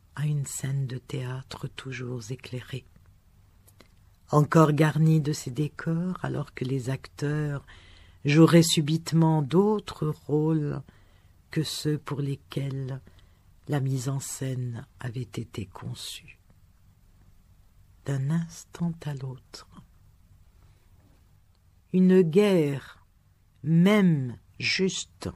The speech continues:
est une difficile habitude à prendre. Une habitude à prendre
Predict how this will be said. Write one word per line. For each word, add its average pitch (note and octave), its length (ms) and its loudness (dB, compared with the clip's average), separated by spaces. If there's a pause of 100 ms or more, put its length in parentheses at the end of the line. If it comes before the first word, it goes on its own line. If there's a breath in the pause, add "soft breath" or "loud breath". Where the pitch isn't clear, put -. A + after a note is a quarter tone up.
(1200)
est E3 240 0
une D3+ 360 4
difficile D#3+ 1080 0
habitude C#3 560 -6
à C#3+ 60 -4
prendre. B2+ 720 -12 (1600)
Une D#3+ 160 6
habitude E3 600 4
à E3 80 6
prendre E3+ 840 4